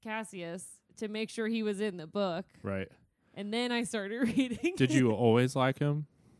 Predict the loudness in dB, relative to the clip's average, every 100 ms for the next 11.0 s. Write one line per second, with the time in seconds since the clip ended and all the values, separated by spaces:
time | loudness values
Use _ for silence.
0 | _ -20 -20 _ _ _ -6 -4 -2 -2
1 | -2 -4 -6 -8 -6 -6 -4 -6 -6 -4
2 | -4 -4 -6 -6 -4 -4 -4 -6 -10 _
3 | _ _ -8 -6 -6 -8 _ _ -10 -8
4 | -6 -4 -4 -4 -4 -4 -6 -4 -4 -4
5 | -6 -10 -14 -12 -12 -12 -12 -14 -10 -10
6 | -8 -6 -6 -6 -8 -10 -12 -10 -10 -8
7 | -4 -2 -4 -8 -16 _ _ _ _ _
8 | _ _ _ _ -8 -4 -4 -4 -6 -6
9 | -4 -6 -8 -10 -8 -8 -10 -8 -8 -8
10 | -6 -4 -4 -4 -4 -6 -6 -6 -8